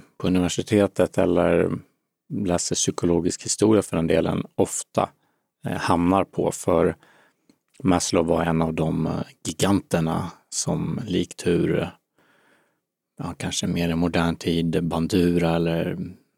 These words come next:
kanske Steven Pinker idag är som riktig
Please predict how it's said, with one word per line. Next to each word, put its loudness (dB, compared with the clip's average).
kanske -8
Steven 0
Pinker 2
idag 4
är 2
som -2
riktig 0